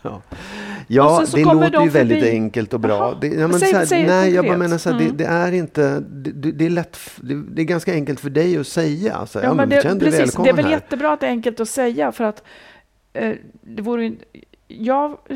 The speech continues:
Speaker 2: säg, jag vill gärna förstå på djupet vad,
Speaker 1: Ja.
Speaker 2: jag, men jag ser bara en slags lösning. Eller vill du att jag kan gö-, kan jag göra något?
Speaker 1: Ja, men det är det jag, det är det jag far efter också. Hur, hur, finns det någonting vi kan göra för att liksom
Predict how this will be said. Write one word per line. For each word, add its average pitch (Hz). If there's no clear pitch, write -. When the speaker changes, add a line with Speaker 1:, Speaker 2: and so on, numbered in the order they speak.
Speaker 2:
säg, -
jag 277
vill 311
gärna 254
förstå 220
på 226
djupet 262
vad, 180
Speaker 1:
Ja. 147
Speaker 2:
jag, 233
men 247
jag 247
ser 294
bara 196
en 190
slags -
lösning. 196
Eller 233
vill 254
du 254
att 247
jag 247
kan 262
gö-, 254
kan 277
jag 269
göra 285
något? -
Speaker 1:
Ja, 170
men 196
det 190
är -
det 190
jag, 185
det 156
är 175
det 165
jag 170
far 175
efter 170
också. -
Hur, 143
hur, 156
finns 156
det 165
någonting 160
vi 156
kan 156
göra 147
för 139
att 131
liksom 127